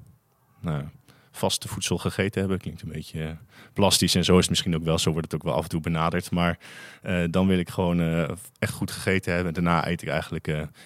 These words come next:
niks groots meer. Misschien nog een stukje banaan of wat dan ook, maar niks, eh.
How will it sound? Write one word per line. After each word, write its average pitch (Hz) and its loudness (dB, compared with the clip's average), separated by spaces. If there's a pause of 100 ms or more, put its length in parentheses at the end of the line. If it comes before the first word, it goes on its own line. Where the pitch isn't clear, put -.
(100)
niks 85 -2
groots 71 -4
meer. 73 -4
Misschien 82 -2
nog 80 -2
een 82 -2
stukje 80 -6
banaan 78 0
of 78 -10
wat 80 -8
dan 78 -4
ook, 78 -4
maar 80 -4
niks, 76 -8
eh. 73 -12